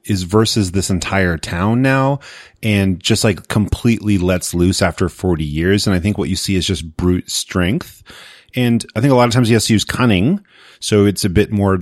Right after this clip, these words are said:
stealthy and we get the quick stabs and every now and then we get a stab and nail to the door. But, like, he doesn't care at this point. It's, like, forty years of pent up frustration, are now going to finally bubble out and just explode.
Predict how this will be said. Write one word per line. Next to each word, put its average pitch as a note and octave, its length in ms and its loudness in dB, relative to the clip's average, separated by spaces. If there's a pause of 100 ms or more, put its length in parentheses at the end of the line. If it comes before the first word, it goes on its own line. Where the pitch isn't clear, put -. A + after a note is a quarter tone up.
stealthy G2+ 600 -2
and F2+ 80 0
we F2+ 80 0
get F2 160 -4
the F#2 80 -6
quick - 240 -4
stabs F2+ 500 -2
and F2 240 -2
every F#2 180 -2
now F2 160 0
and E2+ 100 -2
then E2+ 60 -4
we E2+ 80 -4
get E2+ 120 -2
a E2 220 -2 (280)
stab F2 440 0
and E2+ 120 0
nail F2 200 0
to - 140 -10
the D#2+ 120 -6
door. F#2 540 2 (540)
But, G#2+ 240 -4
like, G#2 180 -6
he - 300 -8
doesn't D#3+ 420 -2
care C3 480 0
at F2 80 -4
this D#2+ 180 -4
point. D#2 400 -8
It's, - 160 -4
like, A2+ 140 0
forty C3+ 380 4
years A#2 280 4
of G2 120 -2
pent G#2+ 280 -2
up - 180 -2
frustration, F2+ 840 -2 (540)
are G2 120 0
now F#2+ 560 0 (260)
going G#2 260 0
to F#2 420 0
finally G2+ 280 0
bubble F#2 400 2
out F2 380 0
and F2+ 220 -6
just E2+ 200 -4
explode. F#2 840 -2